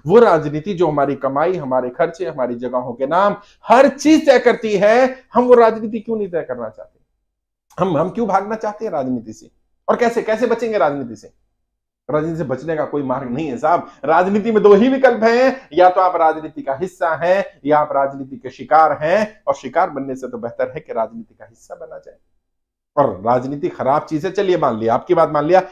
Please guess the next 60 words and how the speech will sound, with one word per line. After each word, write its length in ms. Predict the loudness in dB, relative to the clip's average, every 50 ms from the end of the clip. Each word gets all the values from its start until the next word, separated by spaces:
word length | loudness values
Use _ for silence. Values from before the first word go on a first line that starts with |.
| -6 -2 2
राजनीति 380 | 2 2 2 0 -4 -6 -6
खराब 240 | -2 0 0 0 0
है 60 | -2
तो 100 | -6 -2
क्या 140 | 0 0 2
करें? 260 | 2 0 -2 -4 -6 -10 _ _ _ _ _ _ _ _ _ _ _ _ _ _ _ _ _ _ 0
घर 100 | 0 2
जाके 220 | 2 2 2 2
बैठ 180 | 2 0 0 0
जाएं। 220 | -2 -4 -6 -6 -10 _ _ _ _ _ _ _ _ _ _ _ _ _ _
जैसे 220 | 0 0 0 -2 -4
समाज 420 | -4 -2 0 2 2 2 2 0
में 380 | -4 -6 -6 -6 -6 -8 -10 -16 _ _ 0
हर, 400 | 0 2 0 -2 -4 -6 -10 -4 -2
हर 220 | -2 -2 -2 -4 -8
चीज 200 | -8 -8 -4 -4
होती 200 | -4 -4 -4 -4
है, 80 | -4 -4
हर 80 | -2
काम 200 | 0 0 0 0
होते 240 | -2 -4 -2 -2 -2
हैं, 140 | -2 -4 -6 -12 _ -2
कुछ 160 | -2 -2 -2
अच्छे 220 | -4 -6 -4 -2 0
डॉक्टर 280 | 0 0 0 -2 -4
हैं, 80 | -2 -4
कुछ 160 | -6 -8 -6
खराब 280 | -2 0 0 0 2 0
डॉक्टर 260 | -2 -2 -2 -2 -4
हैं, 120 | -4 -4
तो 300 | -6 -12 _ _ -4 -2
हम 80 | 0 0
अपने 180 | 0 -2 -4
बच्चों 220 | -6 -4 -4 -4 -2
को 60 | 2
डॉक्टर 240 | 2 2 2 2 2
ही 60 | 4
ना 100 | 4 4
बनाएं, 280 | 4 4 4 2 2 0
क्योंकि 400 | -4 -10 _ -2 0 0 2 2
कल 120 | 0 2
हमारा 200 | 2 2 2 0
बच्चा 220 | 0 -2 -4 -4
खराब 260 | -2 2 2 2 2 2
डॉक्टर 220 | 0 -6 -6 -8
भी 100 | -6 -4
बन 140 | -4 -4 -6
सकता 260 | -8 -10 -10 -8 -10
है। 180 | -10 -10 _ _ _ _ _ _ _ _ _ _ _ _ _ 0 2
हैं, 120 | 2 4
कुछ 300 | 4 2 2 0 -4 -4 -4 -2 -4 -6 -8 -12 -14 -14 -12 -4
लॉयर 320 | 2 4 6 8 8 6
बहुत 240 | 6 4 2 2 2
अच्छे 220 | 0 0 2 2
होते 180 | 2 2 2 0
हैं, 100 | -2 -2
कुछ 160 | -4 -4 -2
खराब 260 | 2 2 4 4 4
होते 160 | 2 2 0 0
हैं, 220 | 0 0 -2